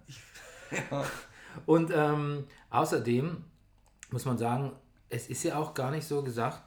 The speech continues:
Speaker 2: dass der, so der, der, der, der, wie sagt man, der, die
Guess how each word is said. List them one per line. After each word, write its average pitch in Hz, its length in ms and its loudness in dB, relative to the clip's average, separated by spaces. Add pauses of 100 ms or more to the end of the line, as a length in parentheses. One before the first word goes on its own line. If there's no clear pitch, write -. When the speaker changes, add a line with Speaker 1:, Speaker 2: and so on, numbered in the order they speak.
Speaker 2:
dass - 400 -8
der, 117 480 -4 (540)
so 113 240 -4
der, 110 260 -2
der, 104 400 -4
der, 107 360 -8 (200)
der, 101 220 -6
wie 104 60 -8
sagt 123 200 -10
man, 117 400 -6
der, 104 260 -4 (680)
die 113 100 -6